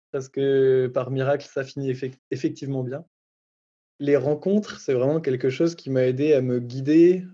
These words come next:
euh, me trouver et même me construire. Au final, euh, je dis presque à chacune des personnes avec qui je collabore que Nebiu, c'est, c'est eux aussi, elle au-, elle aussi. Euh, parce que à force d'échanger, ça apporte aussi des nouvelles idées. Ça permet de pas stagner ou de pas bloquer sur des points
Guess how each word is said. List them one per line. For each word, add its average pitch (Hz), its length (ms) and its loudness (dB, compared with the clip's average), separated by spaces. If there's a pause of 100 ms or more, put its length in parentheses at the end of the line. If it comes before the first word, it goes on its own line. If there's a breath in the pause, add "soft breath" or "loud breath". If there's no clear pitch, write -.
(120)
euh, 123 580 2
me 123 540 -2
trouver 165 420 4
et 170 60 6
même 160 220 0
me 143 140 0
construire. 175 680 -2
Au 135 120 -8
final, 151 380 -2
euh, 127 300 2
je 127 120 -6
dis 135 200 -8
presque 170 360 -4
à 123 40 2
chacune 151 380 -4
des 139 120 0
personnes 143 420 -2
avec 123 260 -2
qui - 180 -8
je 147 80 -12
collabore 143 500 2
que 139 120 -2
Nebiu, 139 500 2
c'est, 127 420 -2
c'est 139 320 -6
eux 147 140 4
aussi, 143 380 -2 (340)
elle 139 180 0
au-, 131 220 -2
elle 139 160 2
aussi. 135 320 -4 (760 soft breath)
Euh, 123 640 2
parce 135 240 0
que 143 420 2
à 131 100 2
force 143 260 -4
d'échanger, 135 640 0
ça 127 180 -2
apporte 131 340 -4
aussi 143 280 -6
des 139 100 -6
nouvelles 139 360 0
idées. 151 340 0
Ça 131 160 -8
permet 135 340 -2
de 127 100 0
pas 143 200 -2
stagner 143 560 0
ou 143 80 0
de 127 100 -2
pas 143 160 2
bloquer 139 440 -2
sur 131 180 -6
des 127 120 0
points 156 340 -4